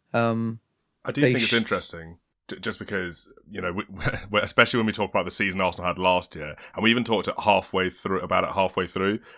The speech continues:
Speaker 2: Like, Arsenal have often been that team for the last fifteen years or so that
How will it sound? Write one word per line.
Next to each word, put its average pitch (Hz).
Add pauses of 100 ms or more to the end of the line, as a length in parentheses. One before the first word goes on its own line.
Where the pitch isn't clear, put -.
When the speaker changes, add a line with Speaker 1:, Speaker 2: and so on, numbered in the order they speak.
(120)
Speaker 2:
Like, 90
Arsenal 120
have 98
often 104
been 98
that 92
team 92
for -
the 87
last 87
fifteen 90
years 92
or 85
so 82
that 85